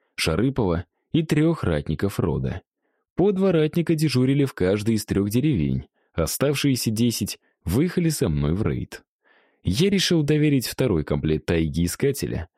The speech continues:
ратнику Михею и его напарнику. А вот имперские служащие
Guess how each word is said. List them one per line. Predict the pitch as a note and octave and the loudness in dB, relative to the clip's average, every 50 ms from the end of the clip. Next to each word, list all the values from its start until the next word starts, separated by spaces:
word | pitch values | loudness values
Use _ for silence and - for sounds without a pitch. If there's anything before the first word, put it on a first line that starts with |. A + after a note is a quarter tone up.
| _ _ _ _ | _ _ _ _
ратнику | - - D#3+ F3+ F3+ E3+ E3+ D#3+ C#3+ - C#3+ | -4 -2 0 0 0 0 0 -2 0 0 0
Михею | C#3 C#3 B2+ - - D3+ D3 C#3 C3 A#2+ G#2+ F#2 - _ | 0 0 0 0 -2 0 2 2 2 2 0 0 -4 _
и | - A2+ | -2 0
его | A2+ A2+ G#2+ A2+ A2+ | 0 2 2 2 0
напарнику. | A#2+ C3 C#3 - - D2 C#2 - C2+ B1+ B1 - - - - - _ _ _ _ _ _ _ _ - | 0 0 -2 -2 -2 -4 -2 -2 -4 -6 -6 -8 -10 -10 -10 -12 _ _ _ _ _ _ _ _ -2
А | F#2+ F#2+ | -2 0
вот | F#2 G2+ G2+ - | 2 2 2 2
имперские | G#2 G2+ G2+ - E3 F#3+ G3 F3 - - F2 E2 D#2+ | 2 0 0 2 0 0 0 0 -2 -2 0 0 0
служащие | - - E2+ E2+ D2+ C#2 C#2 - - - - A1 G#1+ D2+ - | 0 0 0 0 0 -2 -4 -4 -4 -4 -4 -4 -6 -8 -12